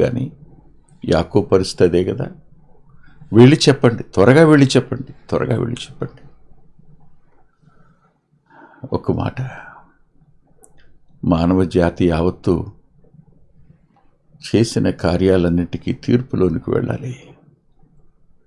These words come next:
తమ పాపాలన్నింటి నిమిత్తమై క్షమాపణను అనుగ్రహించిన ఆ క్షమాపణను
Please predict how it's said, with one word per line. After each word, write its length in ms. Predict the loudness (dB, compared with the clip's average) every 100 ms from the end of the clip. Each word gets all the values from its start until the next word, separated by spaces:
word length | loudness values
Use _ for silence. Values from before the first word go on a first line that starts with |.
| _ _ _ _ _ _ _ _ _ _ _ _ _ _ _ _ _ _ _ _ _ _ -2
తమ 180 | 0
పాపాలన్నింటి 920 | -2 0 0 4 4 6 6 6 6 6
నిమిత్తమై 800 | 8 8 4 2 4 4 4 -2 -20 -20 -20 _ -20 -20 -20 -20 _ _ _ _ -20 -20 _ -12
క్షమాపణను 880 | -4 2 4 6 6 6 6 8 8
అనుగ్రహించిన 640 | 6 4 0 0 0 2
ఆ 100 | 2
క్షమాపణను 920 | 0 0 2 2 2 2 2 2 -2